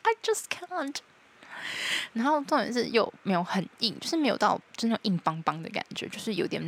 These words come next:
软，然后就在那边，然后就很，然后重点是超快就射了，我就还没有开始，你知道吗？啊，对，最后你知道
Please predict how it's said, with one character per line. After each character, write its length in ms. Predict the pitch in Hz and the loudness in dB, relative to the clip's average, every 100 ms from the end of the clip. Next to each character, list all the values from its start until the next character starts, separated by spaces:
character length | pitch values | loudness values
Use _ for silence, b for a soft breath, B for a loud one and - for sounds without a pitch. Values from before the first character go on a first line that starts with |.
| 160 | -4
软， 180 | 170 160 - | 0 0 0
然 120 | 175 | -4
后 100 | 180 | -4
就 120 | 185 185 | -2 -4
在 100 | 175 | -4
那 140 | 170 | -4
边， 200 | 147 113 | -4 -4
然 100 | 180 | -2
后 80 | 180 | -2
就 100 | 190 | 0
很， 160 | 185 - - | -2 -4 -2
然 80 | |
后 80 | 202 | 0
重 80 | 247 | 2
点 80 | 202 | 0
是 120 | 190 | -2
超 1400 | - - 185 175 175 165 175 185 185 185 185 185 180 185 185 | -8 -4 4 6 6 6 8 10 10 10 10 10 10 10 8
快 220 | - 180 151 | 4 2 2
就 100 | 147 | 0
射 160 | - | -4
了， 180 | - - - B B B B B | -8 -8 -12 B B B B B
我 80 | 196 | -2
就 80 | 247 | 2
还 80 | 262 | 4
没 80 | |
有 60 | 196 | 2
开 200 | 180 156 | 0 -2
始， 280 | 175 - - | -2 -6 -6
你 120 | - 175 | -8 -2
知 80 | |
道 160 | 156 165 | 0 0
吗？ 260 | 151 - - B B B B B B | -2 -8 -10 B B B B B B
啊， 180 | - 285 | 2 2
对， 300 | 220 262 262 | 2 4 4
最 160 | 196 277 | 4 2
后 80 | 220 | 2
你 80 | 170 | 2
知 80 | |
道 200 | 190 185 | 2 2